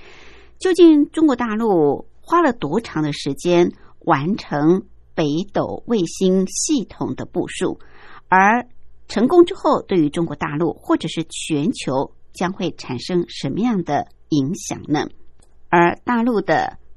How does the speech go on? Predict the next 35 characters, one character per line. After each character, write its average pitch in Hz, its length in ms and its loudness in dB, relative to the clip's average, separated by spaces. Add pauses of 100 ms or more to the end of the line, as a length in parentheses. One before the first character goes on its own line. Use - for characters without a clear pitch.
(240)
北 196 180 2
斗 175 140 0
卫 175 180 -2
星 175 420 0 (200)
B 240 140 0
D 226 160 -2
S 196 280 -6
系 - 240 -8
统 - 320 -6 (160)
跟 277 160 4
美 226 400 6
国 147 360 -6
的 - 340 -2
G 240 240 -4
P 226 180 -4 (140)
S 180 180 -6 (140)
系 - 220 -4
统 - 280 -8 (160)
到 262 200 0
底 - 200 -2
有 160 180 -4
什 - 200 -10
么 - 140 -4
差 - 340 -6
别？ 147 360 -2 (380)
两 226 320 6
者 - 240 -4
相 196 380 -2
较 196 320 2 (200)
是 - 260 -2
否 165 140 0
有 151 140 -2
不 294 240 0
同 - 380 -4
的 - 240 -6